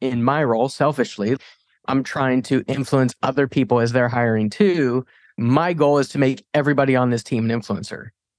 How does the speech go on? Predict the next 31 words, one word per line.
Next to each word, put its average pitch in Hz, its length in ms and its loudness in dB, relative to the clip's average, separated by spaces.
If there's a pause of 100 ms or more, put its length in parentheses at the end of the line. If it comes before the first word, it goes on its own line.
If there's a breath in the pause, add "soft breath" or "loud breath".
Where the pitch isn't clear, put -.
I 160 160 2
want 131 360 0
them 170 260 4
to 147 80 0
hire 120 460 0
people 120 460 0
that 120 420 0 (380 soft breath)
will 131 180 2
help 123 240 0
me 120 120 -2
achieve 117 280 -4
that 113 200 -2
goal. - 360 -2 (580 soft breath)
But 151 160 0
then 220 220 2 (100)
once 180 220 0
we 160 100 2
fill - 220 2
those 135 240 0
slots, 127 460 -4
let's 175 240 0
say 151 560 0 (340)
we 156 220 2
hire 156 400 0
an 147 80 2
S 143 180 -2
D 135 140 0
R, 123 320 0 (200)
they're 139 260 0
a 135 60 -6
creator. 123 540 -2